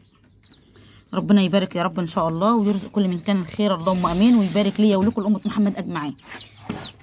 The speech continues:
في حاجه لسه تحت هنا، ما عادش حاجه تحت. كده بقى احنا ايه، دي اللي خرج معانا النهارده.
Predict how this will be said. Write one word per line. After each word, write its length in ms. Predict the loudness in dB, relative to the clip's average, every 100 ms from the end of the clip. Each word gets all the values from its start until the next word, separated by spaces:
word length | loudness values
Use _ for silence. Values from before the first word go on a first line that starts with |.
| -20 -14 -12 -12 -14 -14 -10
في 120 | -8
حاجه 240 | -6 -4
لسه 200 | -4 -2
تحت 280 | -4 -6 -8
هنا، 180 | -8 -8 -12 -18 -20 -20 -14
ما 60 | -12
عادش 180 | -10
حاجه 200 | -12 -12
تحت. 420 | -10 -12 -14 -20 -20 -20 -20 _ -20 -20 -20 -12 -12 -12 -20 -20 -14 -12 -12 -12 -8 -4
كده 120 | 0
بقى 100 | 0
احنا 260 | 0 -4 -4
ايه، 140 | -4 -4 -10 -14 -16 -12 -12 -10
دي 60 | -6
اللي 120 | -4
خرج 280 | -2 -4 0
معانا 260 | 0 0 0
النهارده. 380 | 0 0 0